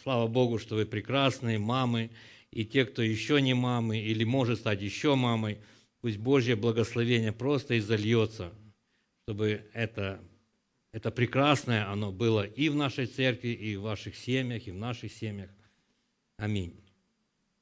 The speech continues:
Итак, утверждение веры, оно происходит через раны Иисуса Христа. И вы все знаете такого апостола Фому. Почему-то в народе о нем говорят: «Фома неверующий».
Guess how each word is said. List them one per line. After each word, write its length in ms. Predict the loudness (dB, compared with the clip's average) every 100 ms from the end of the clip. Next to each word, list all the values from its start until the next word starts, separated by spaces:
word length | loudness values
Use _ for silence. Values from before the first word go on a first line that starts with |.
| _ -20 _ -8
Итак, 580 | 2 4 4 0 -14 -10
утверждение 720 | -4 2 2 6 6 6 4
веры, 340 | 4 6 6 4
оно 220 | 2 0 0
происходит 500 | 2 0 2 0 0
через 220 | -2 0
раны 320 | 2 2 2
Иисуса 420 | 0 -2 -6 -6
Христа. 480 | -8 -10 -10 -8 -8 -10 _ _ _ _ _ -20 -4
И 80 | 4
вы 140 | 4
все 200 | 6 6
знаете 440 | 6 4 4 2
такого 680 | 2 2 6 6 6 4 0
апостола 1080 | -4 -2 4 4 4 4 6 8 6 2 -4 -4
Фому. 560 | 2 4 6 4 0 -14 _ _ _ _ _ _ _ _ _ _ _ _ _ _ _ -6
Почему-то 460 | -2 2 2 4
в 40 | 4
народе 600 | 6 8 8 8 6 6
о 80 | 2
нем 240 | 2 2
говорят: 300 | 4 4 2
«Фома 340 | 2 4 4
неверующий». 840 | 4 6 6 6 4 -4 -8 -12